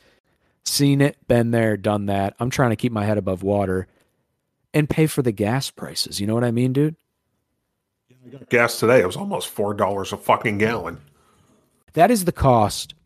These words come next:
Speaker 1: of defending democracy abroad.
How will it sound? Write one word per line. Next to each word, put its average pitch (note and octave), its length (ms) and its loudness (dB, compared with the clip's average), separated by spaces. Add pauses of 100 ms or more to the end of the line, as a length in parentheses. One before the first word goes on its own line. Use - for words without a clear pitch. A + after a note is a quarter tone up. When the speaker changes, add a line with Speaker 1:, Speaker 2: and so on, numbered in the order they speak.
(300)
Speaker 1:
of C3 120 0
defending D3+ 500 2
democracy G#2+ 880 -2 (1200)
abroad. A#2 480 0